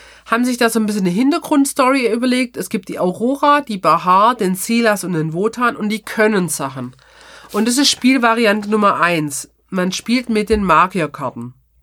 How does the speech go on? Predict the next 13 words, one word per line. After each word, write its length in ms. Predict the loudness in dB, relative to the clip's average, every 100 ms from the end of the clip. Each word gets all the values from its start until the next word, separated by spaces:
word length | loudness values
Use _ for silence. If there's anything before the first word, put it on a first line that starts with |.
| _ _ _ _ -12
Jetzt 160 | -6 -2
haben 160 | 0
die 100 | 0
Fähigkeiten. 800 | -4 -2 -2 -2 0 -2 0 -4 -6 _ _ -20 -20 -20 -14 -4
Also 240 | -2 0
zum 120 | 2
Beispiel 680 | 2 2 0 0 2 2 0 _ -8
die 300 | -4 -2 -2
Bahar, 680 | 0 2 2 2 4 4 2 -4 _ _ _ _ -4
ähm, 800 | 0 2 2 -2 -4 -6 -10 -16 _ _ -16 -16 _ _ _ _ _ _ _ _ _ _ _ _ _
wenn 340 | -4 0 2 0
ein 320 | 0 0 0
Duell, 680 | -2 0 2 4 2 -2